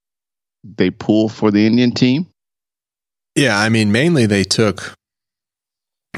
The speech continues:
Speaker 2: I gotta go back to the lineup here. Give me one second. Um, so they had Brad Baker. He was a Harley factory rider. And get back to my thing here.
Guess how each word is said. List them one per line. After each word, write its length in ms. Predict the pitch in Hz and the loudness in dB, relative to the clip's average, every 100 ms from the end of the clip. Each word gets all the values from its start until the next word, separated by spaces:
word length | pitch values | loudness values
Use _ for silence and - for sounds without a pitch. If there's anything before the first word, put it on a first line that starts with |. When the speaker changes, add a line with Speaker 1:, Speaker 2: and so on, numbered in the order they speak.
| - | -14
Speaker 2:
I 100 | - | -4
gotta 140 | 90 87 | 0 0
go 100 | 85 | 0
back 180 | 87 82 | 0 -2
to 120 | - | -4
the 60 | 82 | -2
lineup 380 | 87 87 87 - | 0 0 0 -2
here. 180 | 82 | -6
Give 120 | 80 87 | -4 -4
me 60 | |
one 160 | 85 90 | -4 -4
second. 420 | - - 92 - - _ _ _ _ _ _ _ _ _ _ | -2 -2 -4 -8 -14 _ _ _ _ _ _ _ _ _ _
Um, 580 | 107 90 90 87 85 80 - _ _ _ - | -2 0 0 0 -2 -6 -14 _ _ _ -4
so 100 | 117 | 0
they 80 | 101 | 0
had 220 | 101 87 | 0 -2
Brad 300 | 98 104 113 | -2 0 0
Baker. 440 | 110 92 92 104 113 - _ _ _ _ _ _ _ _ _ _ _ _ _ | 0 0 0 -2 -4 -14 _ _ _ _ _ _ _ _ _ _ _ _ _
He 140 | - 101 | -2 0
was 200 | 95 90 | 2 0
a 200 | 92 87 | 0 0
Harley 300 | 95 92 92 | -2 -2 -2
factory 420 | - 92 87 98 | -2 -4 -4 -4
rider. 440 | 90 87 87 90 113 _ _ _ _ _ _ _ _ _ _ - | -2 -2 -2 -4 -6 _ _ _ _ _ _ _ _ _ _ -10
And 520 | - 50 50 50 110 | -10 -10 -10 -12 -10
get 140 | - | -10
back 200 | - 50 | -8 -10
to 120 | - | -10
my 80 | 92 | -10
thing 320 | - - 104 | -10 -8 -8
here. 400 | 101 92 92 92 | -6 -6 -6 -8